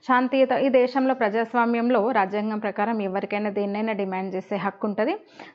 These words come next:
సరే లద్దాఖ్ ఇంకా వాళ్ళ అభివృద్ధి కోసం లేదంటే ప్రత్యేక స్టేట్ కావాలని డిమాండ్ చేయడంలో అది ఒక ప్రజాస్వామిక డిమాండే. కానీ నేను అనేది ఏంటంటే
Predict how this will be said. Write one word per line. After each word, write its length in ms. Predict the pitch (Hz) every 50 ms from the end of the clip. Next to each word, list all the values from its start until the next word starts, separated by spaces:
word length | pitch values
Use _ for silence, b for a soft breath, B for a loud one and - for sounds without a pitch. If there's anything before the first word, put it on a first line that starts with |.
| B _
సరే 160 | 285 277 302
లద్దాఖ్ 480 | 302 269 226 208 196 202 240 240 240 -
ఇంకా 440 | - - - 214 208 220 196 202 202
వాళ్ళ 200 | 202 208 202 196
అభివృద్ధి 340 | 190 190 202 202 202 190 190
కోసం 380 | - 196 185 190 - 208 196
లేదంటే 240 | 190 190 190 185 202
ప్రత్యేక 400 | 202 208 185 - - 196 190 196
స్టేట్ 360 | 190 - - 196 185 180 -
కావాలని 360 | 196 185 180 190 226 262 277
డిమాండ్ 420 | 262 233 196 185 190 196 202 202 220
చేయడంలో 360 | 208 208 214 233 240 247 262
అది 80 | 262 277
ఒక 100 | 269 269
ప్రజాస్వామిక 680 | 254 269 247 208 233 240 233 240 247 233 233 233 - 220
డిమాండే. 540 | 196 190 180 180 175 175 175 175 170 165
కానీ 340 | 156 151 160 220 381 523 B B B B B B B
నేను 200 | 285 294 294 269
అనేది 280 | 247 254 262 262 247 240
ఏంటంటే 360 | 233 226 214 220 226 302